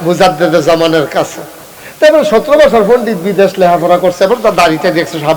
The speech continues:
মানুষ। গিয়া মুরিদ হইছে পরে, হুজুরেও কিচ্ছু কয় না, হুজুরে কয়, "আটকা যদি দাড়ির কথা কই, এমন আছে মুরিদ ছুটেও যেতে পারে।" তো হুজুরে অপেক্ষায় আছে, দেখি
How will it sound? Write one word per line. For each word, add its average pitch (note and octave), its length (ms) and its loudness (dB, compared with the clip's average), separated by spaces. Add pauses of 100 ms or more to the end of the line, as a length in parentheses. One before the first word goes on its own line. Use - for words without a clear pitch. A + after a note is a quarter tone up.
মানুষ। D3+ 280 -2 (680)
গিয়া F3+ 160 4
মুরিদ F3+ 260 0
হইছে E3 240 0
পরে, F#3 300 0 (500)
হুজুরেও D4 400 2
কিচ্ছু E3+ 340 -4
কয় F#3 220 0
না, D#3+ 120 -2
হুজুরে E3+ 360 0
কয়, D#3+ 240 0 (400)
"আটকা F3 380 0
যদি F#3 260 -2
দাড়ির F3 300 0 (100)
কথা F#3+ 220 0
কই, F3+ 280 0
এমন F#3 160 0
আছে F3 140 -4
মুরিদ F3+ 320 -2
ছুটেও G3 280 -2
যেতে D#3 300 -4
পারে।" B2 240 -10 (540)
তো G3+ 100 4
হুজুরে A#3 340 2
অপেক্ষায় F#3+ 560 2
আছে, D#3+ 160 -6
দেখি C#3+ 360 -6